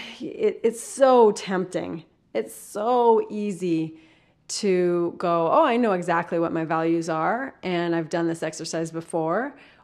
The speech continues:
Or even if you haven't done the, uh, values exercise, you go into it thinking, "Well,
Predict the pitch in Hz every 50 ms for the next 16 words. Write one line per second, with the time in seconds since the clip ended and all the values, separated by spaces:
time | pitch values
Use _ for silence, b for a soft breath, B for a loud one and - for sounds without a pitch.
0 | B _ - 202 196 190 180 180 175 170 - 220 233 226 240 233 202 214 196 175
1 | 156 180 214 277 330 269 190 165 190 170 165 165 165 160 - 175 165 156 170 165
2 | 165 165 165 160 156 160 165 - - 165 - - 170 165 170 175 185 180 175 165
3 | 170 170 170 165 165 170 170 170 165 165 B B B B B B B - - 190
4 | 180 180 175 180 175 - 185 175 170 - - - 185 180 170 165 190 170 170 170
5 | 170 170 175 170 165 - - 180 175 175 208 262 277 - - -